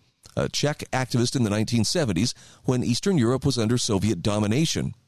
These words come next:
In the original Czech, it was Paralelní polis. Probably butchered that, but, uh, somebody who knows Czech can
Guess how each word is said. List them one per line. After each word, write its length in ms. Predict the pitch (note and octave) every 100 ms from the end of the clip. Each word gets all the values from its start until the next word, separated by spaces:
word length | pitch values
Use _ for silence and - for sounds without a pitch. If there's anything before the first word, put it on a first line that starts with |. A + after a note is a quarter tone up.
| _ _ - - -
In 100 | C3+
the 120 | C3+
original 320 | E3+ D3+ C3
Czech, 320 | - D#3 A#2
it 100 | C3
was 300 | A#2+ A2+ G2+ - - - - -
Paralelní 640 | - D#3 C3 C#3+ G#3+ A3 F#3+ G3+ - _
polis. 540 | - D#3+ D#2+ - - - _ _ _ _ _
Probably 260 | - A2 G#2
butchered 380 | F#2+ C3 C#3+ B2
that, 280 | B2 C#3 G#2
but, 320 | G2+ - G#2+
uh, 140 | F#2
somebody 300 | F#2 A2 A2
who 60 | A2
knows 220 | G#2 G#2
Czech 360 | - G#2 - -
can 200 | E2